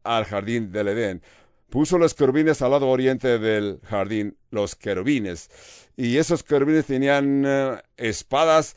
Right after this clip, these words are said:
encendidas en sus manos para gu-, asegurarse que nadie, Adán y Eva no de-, regresarían al árbol de la sabiduría. Así que el ar-, que no vinieran a comer del árbol de la vida, porque entonces vivirían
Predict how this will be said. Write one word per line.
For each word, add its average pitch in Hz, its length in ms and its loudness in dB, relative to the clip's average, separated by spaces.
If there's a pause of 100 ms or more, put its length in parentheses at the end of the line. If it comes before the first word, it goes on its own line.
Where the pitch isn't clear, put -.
(120)
encendidas 117 720 -2
en 110 80 -8
sus 110 100 -4
manos 135 280 -2
para 113 240 0
gu-, 104 280 -8 (140)
asegurarse 139 840 0 (320)
que 113 340 0
nadie, 151 340 0 (920)
Adán 147 320 2
y 175 60 6
Eva 170 220 6
no 160 220 6
de-, 131 140 -2
regresarían 123 680 -2 (400)
al 107 580 4 (340)
árbol 113 500 2
de 104 200 2
la 92 240 0
sabiduría. 104 760 -2 (400)
Así 104 300 -6
que 101 340 -4 (460)
el 104 220 -4
ar-, 123 200 0 (100)
que 110 140 -4
no 135 100 0
vinieran 160 360 4
a 139 80 0
comer 131 340 0
del 123 160 0
árbol 120 300 0
de 107 100 -2
la 95 140 -2
vida, 98 360 -2
porque 95 260 -8
entonces 101 380 -6
vivirían 101 540 -6